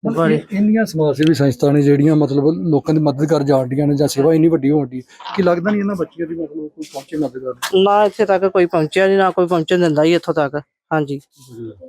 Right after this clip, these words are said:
Speaker 2: ਬਹੁਤ ਜ਼ਿਆਦਾ ਮੁਸ਼ਕਲ ਹੈ, ਇੱਥੋਂ ਤੱਕ ਕੋਈ ਆਉਂਦਾ ਹੀ ਨਹੀਂ ਗਾ। ਜੇ ਕੋਈ ਸਹੂਲਤ ਮਿਲੇ ਤਾਂ ਉਹ ਵੀ ਉਹਨਾਂ ਜੋਗੀ ਗ੍ਰਾਂਟਾਂ ਆਪਣੀਆਂ ਹੀ ਹੁੰਦੀਆਂ ਇਹਨਾਂ ਦੀਆਂ, ਹੋਰ ਨਹੀਂ ਕਿਸੇ ਨੂੰ ਕੋਈ ਦਿੰਦੇ, ਕਿਸੇ ਦੀ ਹੈਲਪ ਨਹੀਂ ਕਰਦੇ।
Speaker 1: ਉਹ
Speaker 2: ਹਾਂਜੀ।
Speaker 1: ਸਾਡੇ ਨਾਲ ਬੱਚਿਆਂ ਨੇ ਜਿਨ੍ਹਾਂ ਨਾਲ ਗੱਲਬਾਤ ਕਰ ਲੈਂਦੇ ਹਾਂ ਜ਼ਰੂਰ। ਕੀ ਨਾਮ ਜੀ?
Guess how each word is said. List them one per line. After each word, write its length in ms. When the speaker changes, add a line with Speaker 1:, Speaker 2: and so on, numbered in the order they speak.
Speaker 2:
ਬਹੁਤ 320
ਜ਼ਿਆਦਾ 240
ਮੁਸ਼ਕਲ 380
ਹੈ, 60
ਇੱਥੋਂ 180
ਤੱਕ 200
ਕੋਈ 180
ਆਉਂਦਾ 220
ਹੀ 100
ਨਹੀਂ 200
ਗਾ। 60
ਜੇ 120
ਕੋਈ 140
ਸਹੂਲਤ 280
ਮਿਲੇ 300
ਤਾਂ 100
ਉਹ 60
ਵੀ 160
ਉਹਨਾਂ 200
ਜੋਗੀ 260
ਗ੍ਰਾਂਟਾਂ 460
ਆਪਣੀਆਂ 380
ਹੀ 60
ਹੁੰਦੀਆਂ 220
ਇਹਨਾਂ 200
ਦੀਆਂ, 160
ਹੋਰ 120
ਨਹੀਂ 140
ਕਿਸੇ 120
ਨੂੰ 100
ਕੋਈ 160
ਦਿੰਦੇ, 300
ਕਿਸੇ 460
ਦੀ 120
ਹੈਲਪ 240
ਨਹੀਂ 100
ਕਰਦੇ। 300
Speaker 1:
ਉਹ 80
Speaker 2:
ਹਾਂਜੀ। 240
Speaker 1:
ਸਾਡੇ 220
ਨਾਲ 340
ਬੱਚਿਆਂ 420
ਨੇ 180
ਜਿਨ੍ਹਾਂ 280
ਨਾਲ 120
ਗੱਲਬਾਤ 300
ਕਰ 120
ਲੈਂਦੇ 280
ਹਾਂ 60
ਜ਼ਰੂਰ। 200
ਕੀ 120
ਨਾਮ 200
ਜੀ? 60